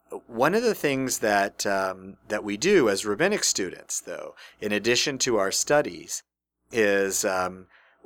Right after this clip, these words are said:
we, we serve as student rabbis at s-, small congregations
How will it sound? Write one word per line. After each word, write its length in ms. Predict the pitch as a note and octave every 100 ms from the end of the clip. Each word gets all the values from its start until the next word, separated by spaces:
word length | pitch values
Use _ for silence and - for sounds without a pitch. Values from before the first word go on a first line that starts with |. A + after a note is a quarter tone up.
| -
we, 420 | G#2+ A2+ G#2+ G#2+ -
we 220 | A2 A2
serve 800 | G#2+ - - E3+ E3+ D#3+ D3+ C#3+ -
as 220 | A2+ G#2
student 680 | - - - - E3+ E3 C#3
rabbis 840 | A2+ A2 A2 F2 D#2 C#2+ G#2+ - - - _ _ _ _
at 160 | - G#2
s-, 300 | - - - - _ B2 D3 - -
small 580 | - - E3 D#3+ F3+ F#3
congregations 1160 | E3+ D3+ C#3+ B2+ G#2+ G2+ - - - - -